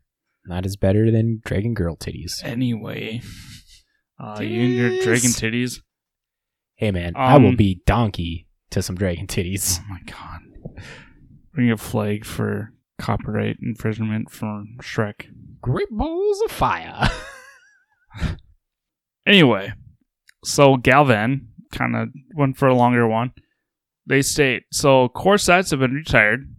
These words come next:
Speaker 2: Commander decks have moved from any possible and any amount of planes to fitting within the flavor of whatever set they were, uh, they were released in. In our next Commander Legends product is going to be based on a non-Magic I P,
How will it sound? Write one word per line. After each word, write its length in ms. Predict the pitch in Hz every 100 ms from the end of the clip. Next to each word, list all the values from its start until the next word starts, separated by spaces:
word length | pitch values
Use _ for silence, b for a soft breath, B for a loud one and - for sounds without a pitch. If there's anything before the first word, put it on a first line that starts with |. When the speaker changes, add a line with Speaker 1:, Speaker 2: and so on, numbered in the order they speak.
| _
Speaker 2:
Commander 360 | - 120 110 120
decks 340 | 113 120 -
have 480 | - 113 113 110 110
moved 360 | 117 120 127 127
from 380 | - 127 120 123
any 260 | 139 160 151
possible 600 | - 139 151 - 156 151 -
and 200 | 117 -
any 260 | 123 135
amount 320 | 120 113 117
of 140 | 110 107 _ _
planes 560 | - 170 180 156 151 -
to 140 | - 131
fitting 300 | 139 135 131
within 340 | 123 123 120
the 60 | 107
flavor 560 | - 156 151 135 139 -
of 160 | 113 107
whatever 360 | 110 113 117
set 320 | 110 127 120
they 160 | 123 120
were, 320 | 113 113 117 -
uh, 160 | 120 107
they 180 | 104 110
were 200 | 107 107
released 420 | 113 147 - -
in. 180 | 98 95 b b b b b
In 140 | 127 120
our 120 | 120
next 280 | 135 - -
Commander 420 | - 123 117 117
Legends 420 | 113 110 110 104
product 480 | - 110 120 - - _ _ _ _ _ -
is 180 | 127 127
going 200 | 135 143
to 60 |
be 100 | 139
based 420 | 120 120 127 143
on 220 | - 113 110
a 80 |
non-Magic 960 | 107 110 117 139 127 - 110 107 110 110 101
I 200 | 104 101
P, 420 | - 107 117